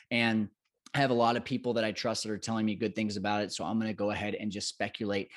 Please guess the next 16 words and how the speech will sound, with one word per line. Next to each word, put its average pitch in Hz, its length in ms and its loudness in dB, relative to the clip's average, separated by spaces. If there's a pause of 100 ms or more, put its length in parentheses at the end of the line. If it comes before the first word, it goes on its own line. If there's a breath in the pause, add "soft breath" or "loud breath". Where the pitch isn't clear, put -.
(200 loud breath)
and 95 80 -4
hope 107 260 -4
that 101 120 2
it 101 140 -2
pays 95 260 -2
off." - 300 -6 (360 loud breath)
Um, 107 280 2
so 139 420 6 (140)
the 139 180 2
more 185 680 4 (1400)
fine-tuned 190 680 2
we 202 80 0
get 196 260 2
in 151 180 0
our 143 500 4 (800)
investing, 131 680 -2